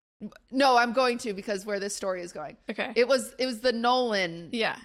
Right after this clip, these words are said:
Speaker 1: Nolan
Speaker 2: Okay.
Speaker 1: Gold, the, the funny one on the show. So I've been
Speaker 2: She's hitting
Speaker 1: watching
Speaker 2: on him?
Speaker 1: the show.
Speaker 2: <laughs> Sorry.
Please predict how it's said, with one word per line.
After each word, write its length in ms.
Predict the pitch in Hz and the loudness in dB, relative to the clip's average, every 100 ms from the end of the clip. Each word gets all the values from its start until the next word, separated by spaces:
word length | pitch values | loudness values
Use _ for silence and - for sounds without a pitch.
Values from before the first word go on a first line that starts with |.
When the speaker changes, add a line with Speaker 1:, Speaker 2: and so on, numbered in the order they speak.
| - | -14
Speaker 1:
Nolan 640 | - 220 226 220 208 196 175 | -2 0 2 0 -4 -8 -6
Speaker 2:
Okay. 280 | 220 226 - - 185 | -4 -6 -8 -16 -4
Speaker 1:
Gold, 520 | 214 202 185 165 - _ | 2 2 2 -4 -6 _
the, 180 | 226 214 - - | -2 -2 -4 -10
the 100 | 208 | -8
funny 300 | 226 254 247 | 0 0 0
one 200 | 196 165 | -2 -2
on 140 | 165 165 | -4 -8
the 80 | 180 | -10
show. 320 | 185 165 185 _ _ - _ - | -10 -10 -12 _ _ -20 _ -2
So 340 | 285 254 233 | 6 6 6
I've 140 | 262 269 | 4 2
been 80 | 311 | 4
Speaker 2:
She's 140 | 277 | 6
hitting 180 | 339 403 | 6 6
Speaker 1:
watching 20 | |
Speaker 2:
on 80 | 508 | 4
him? 40 | 285 | 2
Speaker 1:
the 40 | |
show. 320 | - 311 302 247 | 2 4 4 4
Speaker 2:
<laughs> 320 | - - - | 2 -4 -6
Sorry. 500 | - - - - | -10 -2 0 0